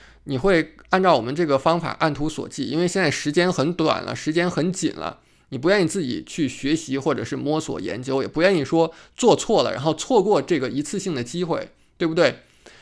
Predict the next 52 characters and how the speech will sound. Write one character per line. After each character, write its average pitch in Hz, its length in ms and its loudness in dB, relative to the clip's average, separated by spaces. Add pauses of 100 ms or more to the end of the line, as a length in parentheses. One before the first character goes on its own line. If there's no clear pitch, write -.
(100)
所 202 160 0
以 202 40 4
呢， 190 200 4
你 139 160 -4
希 - 160 0
望 190 160 6
看 175 240 0
一 165 40 -2
看 147 340 0
我 135 160 2
们 135 100 -2
的 190 100 0
这 185 120 4
个 143 80 2
攻 185 240 2
略 185 320 0 (260)
是 175 140 -2
怎 147 120 0
么 151 80 -2
讲 110 280 2
的， 117 100 -4
我 113 60 -4
们 135 120 -4
会 180 120 -2
把 139 160 2
一 135 120 -2
步 180 200 2
一 151 80 0
步 165 180 0
的 123 220 -2 (320)
方 175 200 2
法 147 140 0
图 - 280 0
文 139 120 4
的 160 100 0
方 165 220 2
式 151 360 -4 (260)
介 196 180 4
绍 165 180 6
给 127 180 -2
你。 131 260 -8 (840)
第 202 120 2
四 208 220 0
呢， 143 120 0
是 143 160 -4
常 127 280 -6
见 165 220 0
问 175 160 0
题 131 140 -8
的 151 100 -2
解 143 240 -8
答。 101 420 -8